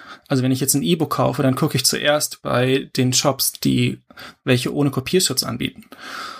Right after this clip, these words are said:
Und wenn es die aber da noch nicht gibt, weil es ganz neu ist und ich es aber jetzt lesen möchte oder wenn sonst irgendwas im Weg steht, dann hole ich es mir eben bei, bei Apple Books und dann ist es auch okay,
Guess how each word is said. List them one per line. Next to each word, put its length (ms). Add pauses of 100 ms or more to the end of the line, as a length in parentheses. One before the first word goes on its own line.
(200)
Und 140
wenn 160
es 140
die 160
aber 240
da 160
noch 160
nicht 160
gibt, 260
weil 140
es 100
ganz 220
neu 200
ist 220
und 140
ich 60
es 60
aber 160
jetzt 180
lesen 260
möchte 340
oder 480
wenn 140
sonst 340
irgendwas 380
im 100
Weg 160
steht, 220
dann 120
hole 120
ich 60
es 60
mir 80
eben 140
bei, 320
bei 140
Apple 240
Books 260
und 80
dann 140
ist 80
es 60
auch 160
okay, 340